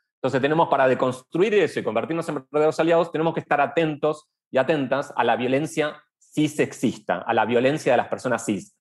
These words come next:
Esto es lo que va a construir nuevas alianzas y que nos pone a nosotros como verdaderos aliados o aliadas, ya no de la retórica de las alianzas, sino de hacer este cuestionamiento a nuestros propios grupos, a nuestros propios privilegios de grupo y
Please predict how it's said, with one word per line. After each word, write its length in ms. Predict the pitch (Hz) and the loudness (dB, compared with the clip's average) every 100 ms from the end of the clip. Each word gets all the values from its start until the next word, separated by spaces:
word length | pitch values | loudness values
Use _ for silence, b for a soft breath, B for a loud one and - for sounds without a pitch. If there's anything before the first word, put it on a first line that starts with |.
| _ _ | _ _
Esto 220 | 147 160 | 0 2
es 40 | 160 | 2
lo 100 | 123 | 2
que 80 | 120 | 4
va 340 | 123 143 - | 4 0 -2
a 80 | 120 | -4
construir 400 | 113 - 123 123 | -6 -4 -2 0
nuevas 260 | 131 127 135 | 0 0 0
alianzas 580 | 147 143 139 151 175 - _ _ - | 0 0 -2 -4 -4 -10 _ _ -8
y 100 | 131 | -2
que 100 | 143 | 0
nos 120 | 123 | 0
pone 220 | 214 202 | 0 2
a 40 | 135 | 0
nosotros 340 | 127 127 131 | 0 -2 -2
como 200 | 123 110 | 0 0
verdaderos 540 | 110 117 120 135 139 | 2 2 2 2 -2
aliados 580 | 107 110 139 175 233 - _ _ - | -4 0 2 2 -2 -6 _ _ -4
o 100 | 117 | 0
aliadas, 480 | 131 110 98 110 | 2 2 0 -4
ya 120 | - 156 | -6 -2
no 140 | 175 | 0
de 80 | 165 | 0
la 140 | 135 | 0
retórica 640 | 120 110 165 160 139 104 104 | -2 -2 0 0 0 -4 -4
de 60 | |
las 160 | 110 147 | -4 -4
alianzas, 500 | 160 160 - 170 170 _ _ _ | -4 -6 -6 -8 -10 _ _ _
sino 340 | 165 180 175 | 2 4 4
de 100 | 160 | 2
hacer 220 | - 160 | 2 0
este 200 | 160 143 | 0 -2
cuestionamiento 520 | 131 131 127 135 147 | -2 0 0 0 0
a 40 | 143 | -2
nuestros 240 | 117 - | -2 -4
propios 280 | - 131 113 | -2 0 0
grupos, 480 | 101 87 85 - _ _ - | 0 -2 -6 -12 _ _ -4
a 80 | 107 | -2
nuestros 300 | 110 113 - | -2 -2 0
propios 460 | 147 147 156 156 | 0 2 0 -2
privilegios 680 | - 113 117 120 151 139 - | -4 -2 0 -2 -2 -4 -4
de 100 | 104 | -2
grupo 500 | 135 165 170 208 B B _ | 0 2 2 -2 B B _
y 440 | - 170 185 185 | 0 2 2 -2